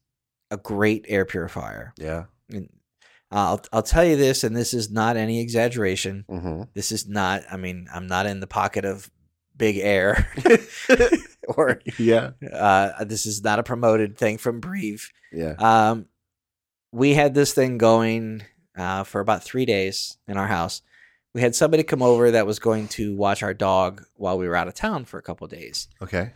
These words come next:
Speaker 1: And she literally took, like, three or four steps in the house, and she stopped, and she's like, "There's, you guys are doing something with the air here."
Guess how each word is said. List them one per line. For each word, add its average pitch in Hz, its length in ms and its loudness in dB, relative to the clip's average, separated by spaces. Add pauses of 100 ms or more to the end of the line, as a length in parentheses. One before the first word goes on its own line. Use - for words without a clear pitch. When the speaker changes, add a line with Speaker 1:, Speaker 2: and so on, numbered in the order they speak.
(140)
Speaker 1:
And 98 420 -6 (140)
she 113 300 -4
literally 113 480 4
took, - 280 -4
like, 92 200 -4
three 113 200 -2
or 110 60 0
four 107 180 -2
steps 104 380 -4
in 95 80 -6
the 85 100 -10
house, 101 320 -4
and 101 100 -16
she - 140 -10
stopped, 92 500 -6
and - 80 -20
she's - 160 -10
like, 92 160 -12 (760)
"There's, 120 340 -2
you 131 160 -4
guys 143 240 4
are 117 60 -2
doing 120 200 4
something 110 360 0
with 107 100 0
the - 180 -6
air 104 220 2
here." 87 480 -10